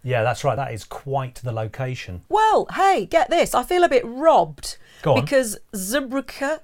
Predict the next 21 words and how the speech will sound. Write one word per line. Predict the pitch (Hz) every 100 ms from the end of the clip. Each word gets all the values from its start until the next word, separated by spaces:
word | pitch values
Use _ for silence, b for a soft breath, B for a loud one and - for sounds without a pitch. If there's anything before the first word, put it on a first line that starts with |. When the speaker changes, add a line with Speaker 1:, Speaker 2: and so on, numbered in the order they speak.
| -
Speaker 2:
I | 196
don't | 220
know | 190
how | 160
to | -
pronounce | 196 185 180
it, | 170 185
but |
it's | 185 175
Z | 165 240 185 185
B | 208 196
R | 190 180
K | 175 190 175 180
A. | 185 160 147 b b
Zerbrucke, | 160 214 175 208 - 240 285 _ -
Zerbrucke | 151 165 208 190 - 240 - b b -
Castle. | 240 175 - 165 202 -
It | 320 -
doesn't | 320 294 294 294 - - -
exist. | 254 208 180 151 - - - - -
Speaker 1:
What? | 240 254 247 247 233 - -